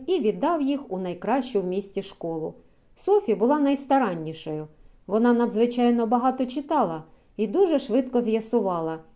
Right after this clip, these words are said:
якими мізерними є її шанси на цікаве майбутнє. Це було для неї розчаруванням, проте вона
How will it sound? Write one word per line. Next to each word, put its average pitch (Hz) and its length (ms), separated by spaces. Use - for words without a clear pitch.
якими 269 440
мізерними 202 840
є 226 180
її 220 340
шанси 320 640
на 220 160
цікаве 247 440
майбутнє. 170 640
Це 349 240
було 311 280
для 269 200
неї 277 480
розчаруванням, 262 1000
проте 220 300
вона 220 420